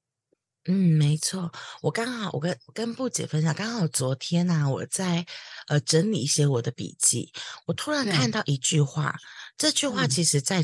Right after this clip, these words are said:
Speaker 1: 几年前就出现过，
Speaker 2: 嗯。
Speaker 1: 而且我把它设为我的很重要的信念之一。但是在昨天我看，
Speaker 2: 嗯。
Speaker 1: 看到的时候，我真的有另外一种不同的感受。这句话是这么说：他说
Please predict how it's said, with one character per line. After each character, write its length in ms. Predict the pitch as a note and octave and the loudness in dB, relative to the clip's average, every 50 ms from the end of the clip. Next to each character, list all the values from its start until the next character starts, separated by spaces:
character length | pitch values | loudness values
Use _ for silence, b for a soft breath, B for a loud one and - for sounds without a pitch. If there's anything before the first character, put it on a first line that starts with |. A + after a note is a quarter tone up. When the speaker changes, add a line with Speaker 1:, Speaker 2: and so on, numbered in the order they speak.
| - - | 0 4
Speaker 1:
几 220 | - - D3+ C#3 | 2 4 4 4
年 240 | C3+ C3+ C3 C3+ D#3+ | 2 2 2 2 2
前 240 | F3 - E3 D3 C#3 | 2 2 2 2 4
就 100 | D#3 F3 | 2 2
出 160 | D#3+ - D#3 | 2 2 2
现 240 | D3 - - E3 D3 | 2 2 4 2 2
过， 140 | D3 D#3 D#3 | 4 4 2
Speaker 2:
嗯。 40 | |
Speaker 1:
而 20 | E3+ | 2
且 120 | E3+ G3 | 2 4
我 200 | F3 D#3+ D3+ D3 | 4 4 4 4
把 120 | - - - | 2 -2 -6
它 140 | - A#2 | -2 2
设 420 | C#3 - - - G#3+ - B3+ G#3+ E3 | 6 8 8 8 8 6 4 2 2
为 200 | C#3 C3 A#2+ B2 | 2 2 2 2
我 220 | B2+ C3+ C3 A#2+ | 2 2 2 2
的 300 | A#2 - B2+ B2+ A2 G#2+ B B B B B B B | 2 2 2 2 2 0 B B B B B B B
很 160 | - E3 D3 C#3+ | 4 4 6 6
重 240 | - - A#3+ G3+ | 4 4 4 4
要 120 | F#3+ G3 E3 | 4 2 2
的 140 | C#3+ - C#3 | 2 2 4
信 300 | - - - F3 D3+ D3+ | 4 6 6 6 6 6
念 180 | D3+ C3+ B2+ | 4 4 2
之 240 | C3 - - C3+ C3 | 0 -2 -2 -2 -2
一。 340 | - - C3+ C3+ C3 C#3+ D3+ B B B B B B | -2 -2 -2 -2 -2 -4 -6 B B B B B B
但 180 | - - A#3+ | -8 -6 -4
是 80 | B3 C4+ | 0 2
在 160 | C4 - B3 | 2 2 2
昨 220 | F#3 D#3+ D#3+ D#3+ D#3 | 2 4 4 4 4
天 160 | F3+ G3+ F3 | 4 2 2
我 80 | C3+ | 2
看， 320 | A#2+ - - - G#3 G#3 F#3+ | 0 0 -2 -2 0 0 0
Speaker 2:
嗯。 100 | F3 - - - | -2 -2 -6 -6
Speaker 1:
看 200 | - - A3 G#3 | -4 -2 -2 0
到 140 | F#3+ F#3+ E3+ | 2 2 4
的 60 | D#3 | 4
时 100 | D3+ - | 4 4
候， 80 | E3+ D#3+ | 2 2
我 40 | C#3+ | 2
真 180 | - - G3 G#3+ | 0 -2 -2 0
的 80 | A3 | 0
有 320 | F#3+ E3 D3 B2 - - B B B B B B B B B B | 2 2 2 2 0 -4 B B B B B B B B B B
另 240 | - D4 C4+ B3+ B3 | 0 2 2 2 2
外 160 | A#3+ A3 G#3 | 2 2 0
一 80 | F#3+ | 0
种 280 | E3+ - - D#3 B2+ B2+ - | 0 2 2 2 2 0 -2
不 140 | - G#3+ G#3 | -4 -4 -2
同 200 | - D#3+ C#3 B2+ | 0 2 2 2
的 320 | B2 A#2+ A2+ D#2+ B1+ - - _ _ _ - | 2 2 2 0 -2 -4 -10 _ _ _ -6
感 320 | - G3 E3+ - - - | -2 -2 -2 -2 -2 2
受。 420 | C#3+ - - - A3+ A3 E3+ - - B B B B B B | 2 4 4 4 4 4 2 0 -2 B B B B B B
这 140 | B - D4+ | B -2 0
句 140 | - - C4 | 2 2 0
话 240 | G#3+ G#3+ G#3 F#3+ | 0 0 -2 -2
是 80 | F3 F#3 | 0 2
这 120 | - F#3 | 2 4
么 140 | E3+ D3 C3+ | 6 6 6
说： 480 | C3 - - - C#3+ C3+ C#3 C#3 C3+ C3+ | 4 4 2 2 4 4 4 4 4 2
他 180 | D3 - F#3+ | 2 0 -2
说 340 | G3 - - A3 G#3 G#3 G#3+ | 0 0 0 0 0 -2 -2